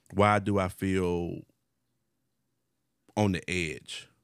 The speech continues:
you know, when we doing stuff? Or, it, hell, it can be, hey, you wanna go to a concert or whatever. It can be two months from now.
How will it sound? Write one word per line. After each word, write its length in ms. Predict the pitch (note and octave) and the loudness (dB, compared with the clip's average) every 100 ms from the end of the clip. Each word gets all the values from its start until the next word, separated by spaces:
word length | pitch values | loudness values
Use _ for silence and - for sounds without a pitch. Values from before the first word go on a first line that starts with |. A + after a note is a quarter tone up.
| _ | _
you 60 | G2+ | -2
know, 120 | F2+ | -2
when 160 | F2+ | -2
we 80 | F2+ | -4
doing 240 | F2+ F2+ D#2+ | -4 -6 -6
stuff? 300 | - C#2 A#1+ | -8 -10 -8
Or, 240 | - A2+ A2 - - _ | -2 0 -2 -6 -20 _
it, 140 | A2+ | -2
hell, 220 | C#3 F3 | 2 2
it 200 | C#3 F3 | 2 -2
can 140 | - C#3+ | -2 -2
be, 580 | A#2 C3 C3 C3 G#2+ F2+ - _ _ _ _ _ _ _ _ _ _ - | 0 0 0 -2 -4 -8 -14 _ _ _ _ _ _ _ _ _ _ -4
hey, 400 | A#2 A#2+ G#2+ F#2+ - _ - | 0 2 0 -4 -10 _ -2
you 100 | G2+ | 0
wanna 180 | G2+ | 0
go 140 | G2 G#2 | 2 -2
to 180 | - F#2 | 0 -6
a 40 | |
concert 800 | - G#2+ A2+ A2+ G#2+ A2 A2 - - _ _ _ _ _ _ _ - | -2 0 0 0 0 0 0 -4 -12 _ _ _ _ _ _ _ -4
or 160 | F2 | 0
whatever. 760 | E2+ F#2 G2+ G#2+ G#2 G2+ G2 G2 | 2 2 4 2 2 0 -2 -2
It 160 | - - | -6 -4
can 100 | A#2 | -2
be 140 | A2+ | -2
two 340 | - - F#3+ F3 | -4 -6 -4 0
months 280 | D#3+ F3 - | 0 -2 -4
from 160 | - | -6
now. 440 | D#2 B1 G1+ - | -4 -6 -10 -16